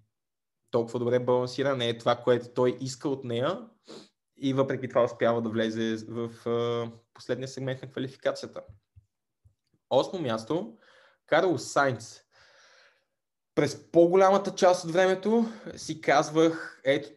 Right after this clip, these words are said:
още с първото състезание Карлос ще бъде пред Шарл.“ Но, а, това не стана. Всъщност в Q две той беше пред не-, пред Шарл с една хилядна. В Q едно също мисля, че беше пред него.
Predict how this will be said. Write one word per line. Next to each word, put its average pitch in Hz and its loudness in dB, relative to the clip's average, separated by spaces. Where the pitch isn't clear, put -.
още 160 4
с - -12
първото 190 2
състезание 135 0
Карлос 113 -2
ще - -12
бъде 107 -4
пред 104 -4
Шарл.“ 101 -4
Но, 135 -2
а, 135 0
това 151 -2
не 160 -4
стана. 143 -4
Всъщност 156 -6
в 135 -4
Q 151 -4
две 143 -4
той 123 4
беше 117 -4
пред 117 -2
не-, 117 -4
пред 117 -2
Шарл 113 -2
с - -14
една 117 -4
хилядна. 123 -8
В 147 -6
Q 196 -6
едно 190 -2
също 208 -12
мисля, 165 -8
че 113 -8
беше 107 -6
пред 113 -4
него. 151 -4